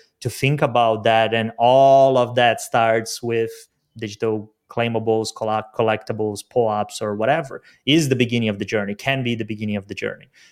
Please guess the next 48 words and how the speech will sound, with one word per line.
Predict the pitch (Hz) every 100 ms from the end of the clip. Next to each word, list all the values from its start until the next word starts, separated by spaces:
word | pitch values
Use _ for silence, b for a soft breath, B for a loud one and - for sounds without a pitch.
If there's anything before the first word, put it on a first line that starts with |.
| b
you | 117
know, | 123 123
and, | 120
and | 123 127
that's | 143 -
kind | 156
of, | 135 -
like, | 123 110
what | 127 120
I'm | 113
excited | - 180 190
about, | 139 123 117
because | 117 123 113
then | 123 117 110 b b
there | 131 127
is | 120
no | 131
risk, | 117 131 214 -
there's | 147 117
a |
lot | 123 123
of | 107
learning, | 110 123 160 196 202
and | 131 127
the | 123
upside | 156 170 - 143 127
is | 123 117
on | 120 117
you, | 135 175 151 127 120
brand, | - 127 135 117 117 139 b -
to | 120
decide | 117 - 123 120
how | 107 - 120
you | 110
wanna | 113 107
engage | 104 143 123
with | 107
those | 107
people | - 107 110
now, | 107 104 - b
instead | 123 113 135 120
of | 110 104
then | 139 151 135 120 110 _ _ -
sort | - 123
of, | 117
like, | 123 113
waiting | 117 120 143 147 135 123
you | 120 113